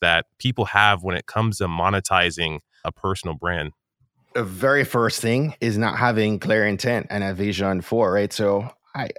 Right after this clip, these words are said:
Speaker 2: I started giving this thought, and I was like, "You know, I am somebody that's very entrepreneurial." And when I say that, I am prone to taking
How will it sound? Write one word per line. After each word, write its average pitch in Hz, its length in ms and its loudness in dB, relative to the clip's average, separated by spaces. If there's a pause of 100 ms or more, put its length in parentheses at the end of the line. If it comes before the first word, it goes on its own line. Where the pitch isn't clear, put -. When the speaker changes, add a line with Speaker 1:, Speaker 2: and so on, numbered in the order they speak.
Speaker 2:
I 127 60 -2
started 127 400 -4
giving 107 220 -2
this 90 200 -6
thought, 98 420 -2
and - 80 -10
I 92 40 -6
was 90 140 -8
like, 85 160 -10
"You - 60 -8
know, 80 340 -4 (300)
I 151 120 6
am 160 100 4
somebody 104 480 4
that's 87 180 -2
very 98 380 0
entrepreneurial." 87 880 -2 (180)
And 98 420 0
when 110 120 0
I 110 60 2
say 123 260 0
that, 139 260 4 (260)
I 107 140 0
am 101 260 0
prone 117 500 2
to 113 120 -6
taking 101 640 -4